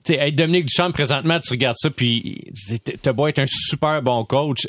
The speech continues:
et c'est un casse-tête épouvantable. Tu sais, il y a une raison, là, pour laquelle Ben Sherratt a joué vingt-sept minutes, là, <laughs> contre les Bruins.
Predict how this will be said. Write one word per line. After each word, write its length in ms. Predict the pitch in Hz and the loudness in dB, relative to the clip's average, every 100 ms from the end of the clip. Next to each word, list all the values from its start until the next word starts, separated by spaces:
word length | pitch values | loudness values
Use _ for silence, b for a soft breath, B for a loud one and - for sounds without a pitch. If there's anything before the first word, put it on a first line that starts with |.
| - | -2
et 100 | 117 | 0
c'est 160 | - 120 | 0 0
un 100 | 107 | -2
casse-tête 540 | - 120 - 156 147 - | 0 -2 0 -2 -2 -4
épouvantable. 640 | 117 - 165 104 87 123 | -2 0 0 0 -2 -2
Tu 100 | 196 | 0
sais, 40 | |
il 40 | 127 | 2
y 20 | |
a 40 | 123 | 0
une 80 | |
raison, 320 | 165 135 190 180 | 0 0 2 0
là, 100 | 127 | 0
pour 100 | 127 | 0
laquelle 380 | 107 - 147 | 0 0 -2
Ben 200 | 107 117 | 0 0
Sherratt 400 | 127 - 135 143 | 2 2 0 0
a 60 | 127 | 0
joué 180 | 110 131 | 0 0
vingt-sept 600 | 98 131 139 - - - | 0 -2 0 0 0 -2
minutes, 360 | 123 127 151 - | -2 0 0 0
là, 100 | 135 | -2
<laughs> 100 | 147 | 0
contre 200 | 175 - | -2 0
les 100 | 170 | 0
Bruins. 360 | 113 135 196 | 2 2 2